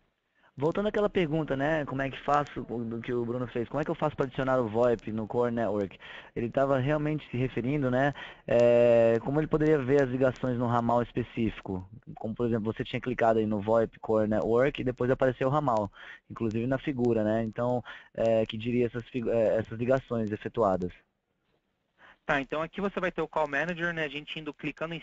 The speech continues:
Speaker 2: cima do Call Manager, você vai ter uma lista de todos os telefones que estão registrados ou não, tá? Aqui você vê o número de, de extensões que estão conectadas, tá? Você tendo essa informação, você consegue ir diretamente a uma extensão aqui, ó,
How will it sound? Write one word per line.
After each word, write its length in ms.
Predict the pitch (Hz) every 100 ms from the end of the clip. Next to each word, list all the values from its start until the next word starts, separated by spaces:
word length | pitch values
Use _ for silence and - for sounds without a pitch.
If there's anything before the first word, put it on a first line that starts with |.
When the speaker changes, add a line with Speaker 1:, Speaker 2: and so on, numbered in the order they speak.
| -
Speaker 2:
cima 160 | 175
do 100 | 175
Call 200 | - 151
Manager, 520 | 135 151 175 127 120 - _ _ _
você 220 | 123 -
vai 140 | 135 139
ter 180 | - 156
uma 220 | 156 147
lista 320 | 143 160 156
de 140 | 139 - _
todos 340 | 175 185 185
os 120 | 180 - - _
telefones 540 | - 147 139 143 151 -
que 100 | -
estão 200 | - 139
registrados 720 | 135 131 113 127 127 127 131
ou 180 | 135 147
não, 300 | 131 110 107 _ _ _
tá? 240 | 110 113 - _ _ -
Aqui 200 | - 135
você 200 | 135 143
vê 140 | 131
o 80 | 127
número 300 | 127 143 156
de, 320 | 147 147 139
de 140 | 127 135
extensões 580 | 123 139 131 - 139 -
que 100 | -
estão 180 | 143
conectadas, 640 | 139 143 143 - 110 104 107 _ _ _ _ _
tá? 240 | - 104 120 _ _ _ _
Você 240 | 120 -
tendo 420 | 139 156 175 185 165
essa 200 | 147 147
informação, 580 | - 131 123 117 151
você 160 | 139 135
consegue 320 | 131 131 131
ir 40 | 131
diretamente 640 | 131 147 - 139 139 -
a 20 |
uma 140 | 131 135
extensão 500 | - 135 - 127 131
aqui, 200 | -
ó, 120 | 120